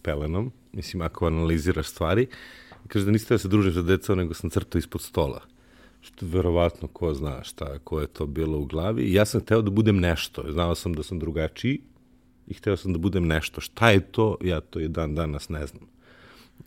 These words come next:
Ovaj, smatram, kreativac sam. To je, recimo, nešto što najbliže može mene, mene sebi da, da opiše, a to znači da imam prijemnik i da mi padaju na pamet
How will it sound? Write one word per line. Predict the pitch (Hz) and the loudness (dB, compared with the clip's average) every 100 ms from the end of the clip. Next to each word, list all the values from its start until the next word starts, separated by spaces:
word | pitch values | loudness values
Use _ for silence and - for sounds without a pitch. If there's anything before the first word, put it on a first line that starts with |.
| 78 | -4
Ovaj, | 80 78 73 78 78 | 0 0 2 2 0
smatram, | - 92 92 - 87 82 - - - _ _ - | 2 4 4 4 2 0 -4 -20 -20 _ _ 2
kreativac | 101 113 117 117 120 120 | 6 6 8 8 8 6
sam. | 87 71 | -2 -4
To | - 98 | 0 4
je, | |
recimo, | 95 90 117 107 | 4 2 0 0
nešto | 101 | -2
što | 117 - | -6 -2
najbliže | 98 104 101 101 87 | 2 4 4 4 4
može | 95 92 90 82 87 80 | 4 4 2 2 2 2
mene, | 85 87 82 82 78 | 0 0 0 -4 -6
mene | 87 85 82 | -6 -4 -4
sebi | - - - 95 82 | -6 -4 2 2 2
da, | 76 71 65 - - - - | -2 -4 -8 -14 -20 -20 -12
da | 95 87 | -2 0
opiše, | 80 - 139 - | 0 0 -4 0
a | 120 | 0
to | - | 2
znači | 104 101 98 | 0 0 0
da | 95 | 2
imam | 95 95 90 | 2 2 0
prijemnik | - 98 98 95 - | 2 2 4 2 0
i | - | -2
da | 85 | -2
mi | 80 | -2
padaju | - 92 85 78 | 0 0 0 -2
na | 85 | -4
pamet | - 85 82 73 - | -4 -4 -4 -6 -14